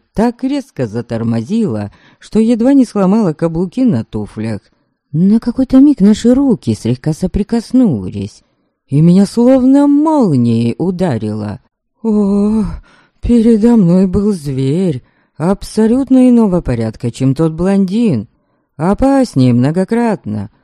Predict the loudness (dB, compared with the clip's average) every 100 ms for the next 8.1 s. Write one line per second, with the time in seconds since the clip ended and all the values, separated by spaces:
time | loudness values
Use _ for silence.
0 | _ _ _ _ -8 -6 -2 0 2 0
1 | 2 2 4 2 0 -4 -4 -2 -2 -2
2 | 2 2 2 0 -2 -2 -4 -6 -4 -2
3 | -2 -4 -10 -6 -6 -6 _ _ _ _
4 | _ -10 -4 -2 0 0 -2 -2 -2 -2
5 | -4 -8 -8 -6 -2 2 4 2 2 2
6 | 4 4 4 0 0 0 -2 -2 -8 -8
7 | -8 -4 -2 -2 -4 -4 -4 -2 -4 -4